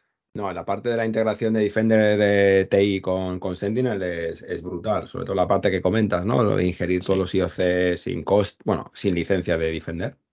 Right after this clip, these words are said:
Speaker 1: eh, for
Speaker 2: Eso es.
Speaker 1: T I. Es mismamente la
Speaker 2: Muy
Speaker 1: ingestión
Speaker 2: potente.
Speaker 1: que ya se hace en Sentinel.
Speaker 2: Eso es.
Speaker 1: Eh, genial. Y luego la parte, el enriquecimiento de los playbooks, que ya lleva un modelo un poquitín distinto, ¿no? Que ya sí que se
Speaker 2: Mm.
Speaker 1: necesita una, una licencia o un trial para
Speaker 2: Eso
Speaker 1: empezar
Speaker 2: es.
Speaker 1: a probarlo.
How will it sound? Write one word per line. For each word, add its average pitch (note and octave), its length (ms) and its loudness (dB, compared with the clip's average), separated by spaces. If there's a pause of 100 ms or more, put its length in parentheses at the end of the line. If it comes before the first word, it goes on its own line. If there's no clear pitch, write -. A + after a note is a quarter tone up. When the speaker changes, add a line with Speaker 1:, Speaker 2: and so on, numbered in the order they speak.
(120)
Speaker 1:
eh, E2 240 -10
for C3 100 -2
Speaker 2:
Eso A2 140 -6
es. - 100 -6
Speaker 1:
T - 100 -6
I. F3 180 -12 (260)
Es - 220 -20 (640)
mismamente F#2 500 -2
la F#2 60 0
Speaker 2:
Muy E2+ 60 0
Speaker 1:
ingestión - 260 -6
Speaker 2:
potente. F2+ 220 -4
Speaker 1:
que F2 40 -8
ya F2+ 120 -4
se F2+ 120 -4
hace F#2 140 -8
en E2+ 80 -10
Sentinel. C#3 500 -2 (500)
Speaker 2:
Eso - 280 -2
es. E2+ 140 4
Speaker 1:
Eh, D#2 640 0 (480)
genial. E2+ 500 -8 (100)
Y F#2 140 0
luego F2+ 200 4
la E2+ 120 2
parte, E2+ 920 0
el D#2+ 100 -8
enriquecimiento F2 520 -4
de - 20 0
los F#2+ 140 -2
playbooks, A#2+ 520 4
que F2+ 140 0
ya F2+ 100 4
lleva F#2 240 4
un F2+ 280 0
modelo F#2+ 260 2
un F#2+ 60 -2
poquitín F#2 320 -4
distinto, D#2 440 -8
¿no? G2 160 -10
Que D#2+ 140 -8
ya E2+ 100 -8
sí - 140 -12
que E2+ 100 -6
se E2 120 -6
Speaker 2:
Mm. - 20 -2
Speaker 1:
necesita E2 480 -4
una, D#2 340 -8
una D#2+ 160 -10
licencia F2+ 540 0
o F2 100 2
un D#2+ 140 -6
trial F#2 420 0
para G#2 120 -4
Speaker 2:
Eso D#2 100 -6
Speaker 1:
empezar - 220 -6
Speaker 2:
es. D#2 40 -6
Speaker 1:
a D2+ 40 -14
probarlo. C2+ 500 -12